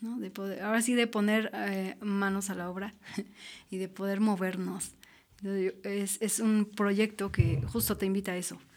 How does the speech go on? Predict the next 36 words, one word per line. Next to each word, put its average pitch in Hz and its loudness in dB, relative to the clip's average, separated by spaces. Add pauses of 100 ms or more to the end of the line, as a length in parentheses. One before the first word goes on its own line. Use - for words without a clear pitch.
(420)
Entre 196 0
muchas 240 6
cosas, 240 2
te 190 2
invita 185 -2
a - -2
moverte, 175 -6 (240)
a 185 -8
hacer 202 0
algo 196 4
diferente, 208 4
a 196 4
hacer 190 0
algo 180 0 (520)
que 196 0
no 208 4
es 202 4
como 196 2
tan, 175 -2
tan, 180 -4
tan 196 0
común, 190 0
tan 196 0
cotidiano, 185 -2
tan 180 -4
convencional. 185 -2
Y 185 2
entonces 185 -4
es 180 -4
de, 175 -4 (440)
s-, - -6
sales 226 4
y 196 -2
haces 190 -4
algo 180 -4
distinto, 214 -2